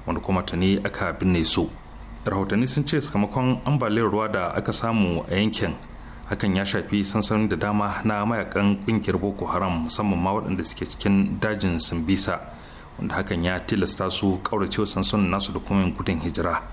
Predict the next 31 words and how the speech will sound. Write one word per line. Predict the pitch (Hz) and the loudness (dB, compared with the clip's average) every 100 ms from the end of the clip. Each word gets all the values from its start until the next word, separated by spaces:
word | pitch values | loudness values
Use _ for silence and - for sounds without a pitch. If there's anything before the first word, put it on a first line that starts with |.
| - - - - - - - - - | -14 -14 -14 -14 -14 -16 -16 -12 -4
Sanadiyar | - 104 95 127 156 - | 0 2 2 2 2 2
ayyukan | 135 135 - 117 101 - | 2 2 2 2 2 2
ta'addanci | - 110 123 123 - | 0 0 0 0 2
na | 101 | 0
ƙungiyar | 98 123 117 95 | 0 0 2 0
Boko | 92 - - | 0 -2 -2
Haram, | 101 101 82 | -2 -2 -2
dubban | - - - 139 | -2 0 2 2
mutane | 131 98 101 | 2 4 4
ne | 92 | 4
dai | 98 | 2
suka | 98 - 98 | 0 0 0
rasa | 101 92 | 0 2
rayukansu, | 87 95 92 82 - 80 - - - - - | 2 0 -2 0 0 -2 -6 -18 -18 -18 -10
kuma | - 92 92 | -2 0 0
kusan | 90 - 98 | 0 2 4
miliyan | 98 98 104 85 | 6 6 4 2
biyu | 104 101 101 98 - - - | 2 4 4 0 -4 -14 -8
suka | - 110 - 98 - | -2 -2 0 -2 -2
ƙauracewa | 107 95 82 - 104 92 - | 0 0 0 2 2 2 0
muhallansu. | 85 80 82 90 - 87 - - - - - - - - | 0 0 2 2 4 2 0 -8 -18 -20 -20 -18 -18 -16
Sai | - - | -4 0
dai | 92 92 92 - | 2 4 2 2
'yan | 101 | 2
kwanakin | 98 90 80 101 | 2 0 0 2
nan | 90 | 2
jami'an | 85 80 71 101 98 | 0 0 2 2 2
tsaron | - 101 101 | 2 0 0
Najeriya | 101 101 104 87 | 0 0 0 0
sun | 107 | 0
ce | 101 - 123 | 0 0 0